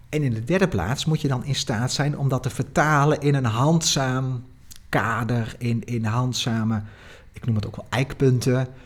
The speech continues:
Speaker 1: voor professionals om daar vervolgens mee aan de haal te gaan.
Speaker 2: Ja.
Speaker 1: En binnen dat kader initiatieven te nemen die, ja, jouw ideaal en het gezamenlijke ideaal, gebaseerd op die waarden van de omgeving, om dat tot, eh, tot realiteit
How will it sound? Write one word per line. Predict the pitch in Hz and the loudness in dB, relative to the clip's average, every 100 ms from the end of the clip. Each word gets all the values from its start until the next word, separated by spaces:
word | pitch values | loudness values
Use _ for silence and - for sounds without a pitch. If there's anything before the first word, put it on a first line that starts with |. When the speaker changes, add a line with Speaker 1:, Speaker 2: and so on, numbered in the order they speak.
| - - | -18 -6
Speaker 1:
voor | - 127 | 0 2
professionals | - 127 190 202 - 117 156 - - - | 2 2 2 2 2 2 2 -2 -8 -10
om | - 147 | -4 0
daar | 147 156 | 0 0
vervolgens | 156 156 175 175 | -2 -2 -2 -2
mee | 165 165 | -4 -2
aan | 170 | 0
de | 175 | 0
haal | 185 190 175 | 4 6 4
te | |
gaan. | 131 117 98 92 | 2 0 -2 -2
Speaker 2:
Ja. | |
Speaker 1:
En | 123 117 | 0 2
binnen | 151 165 156 | 6 6 6
dat | 123 117 - | 4 0 0
kader | 139 113 110 139 151 - - | 0 2 0 -2 -4 -8 -6
initiatieven | - 143 143 147 196 190 | 2 2 2 2 4 4
te | 160 | 4
nemen | 131 110 123 131 | 2 2 2 2
die, | 139 143 143 - - - - - - - | 2 2 -2 -12 -18 -20 -20 -20 -20 -6
ja, | 156 98 | -2 0
jouw | 110 127 - | 2 2 2
ideaal | 131 123 170 170 123 135 147 | 2 6 8 8 8 6 4
en | 123 123 | 2 0
het | 117 - | -2 0
gezamenlijke | 135 160 180 175 143 | 4 6 6 6 2
ideaal, | 123 113 107 90 135 | 0 0 0 0 -2
gebaseerd | 135 117 135 | -2 0 0
op | 123 | 0
die | 113 | 0
waarden | 113 123 165 139 117 165 | 2 4 4 4 2 0
van | - | -2
de | 110 | -2
omgeving, | 110 104 101 107 143 143 - - - - | -2 -2 -2 0 0 -2 -10 -16 -16 -4
om | 139 | 0
dat | 131 139 | 0 0
tot, | 139 147 - - - | 0 -2 -4 -12 -12
eh, | - 135 135 135 | -6 -4 -2 -4
tot | 135 151 135 | -4 -2 0
realiteit | 151 151 151 214 131 - | 2 2 2 2 2 -2